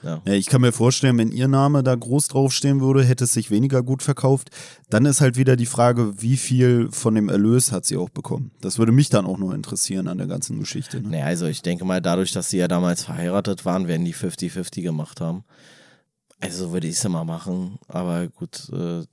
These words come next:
Speaker 1: deswegen bin ich auch kein erfolgreicher Geschäftsmann, weil ich würde immer fair wahrscheinlich bei so Sachen sein.
Speaker 2: Ja, also ich weiß
Speaker 1: Ja, aber
Speaker 2: halt auch
Speaker 1: dass
Speaker 2: nicht,
Speaker 1: dann
Speaker 2: weil
Speaker 1: ihr Name halt so gar nicht draufstehen sollte, das ist schon ein bisschen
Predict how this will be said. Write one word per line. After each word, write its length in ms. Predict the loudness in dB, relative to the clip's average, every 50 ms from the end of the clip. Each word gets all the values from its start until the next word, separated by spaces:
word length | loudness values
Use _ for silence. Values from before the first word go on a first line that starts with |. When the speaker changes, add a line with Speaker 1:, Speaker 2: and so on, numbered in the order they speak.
| _ _
Speaker 1:
deswegen 300 | -10 -8 -6 -6 -6 -6
bin 80 | -6 -6
ich 140 | -6 -6 -8
auch 120 | -10 -10
kein 140 | -8 -6 -6
erfolgreicher 560 | -6 -6 -6 -8 -8 -8 -6 -6 -6 -4 -4
Geschäftsmann, 600 | -6 -6 -6 -6 -8 -8 -8 -8 -6 -6 -6 -4 -6
weil 140 | -6 -6
ich 120 | -8 -8 -8
würde 220 | -6 -4 -4 -2
immer 180 | -4 -4 -4 -6
fair 380 | -6 -6 -4 -4 -4 -4 -6 -8 -10 -14 -20 _ _ _
wahrscheinlich 460 | -12 -12 -12 -10 -10 -10 -10 -10 -10
bei 100 | -8 -8
so 160 | -8 -6 -8 -8
Sachen 260 | -8 -8 -8 -8 -6
sein. 200 | -4 -6 -6 -8 -10 -16 -20 -20 -20 -20 -20 -20 -20 -20 -20 _ _ _ _ _ _ _ _ _ _ _ -6
Speaker 2:
Ja, 180 | -4 -4 -4 -4 -6 -10 -6 -2
also 220 | 0 2 4 4
ich 120 | 2 2
weiß 260 | 2 2 2 4 4 4
Speaker 1:
Ja, 80 | 4
aber 40 | 6
Speaker 2:
halt 80 | 6 6
auch 20 |
Speaker 1:
dass 60 | 4 6
Speaker 2:
nicht, 80 | 6 4
Speaker 1:
dann 100 | 4 4
Speaker 2:
weil 80 | 4
Speaker 1:
ihr 80 | 4 4
Name 240 | 4 4 6 4 4
halt 120 | 4 2
so 100 | -2 -4
gar 180 | -4 -4 -2 0
nicht 200 | 0 0 2 2
draufstehen 360 | 2 2 2 0 0 0 0
sollte, 180 | 0 0 0 0 0
das 100 | -2 -2
ist 140 | -2 -2 -2
schon 140 | 0 0 -2
ein 40 | -2
bisschen 520 | -4 -4 -4 -4 -4 -4 -4 -6 -8 -10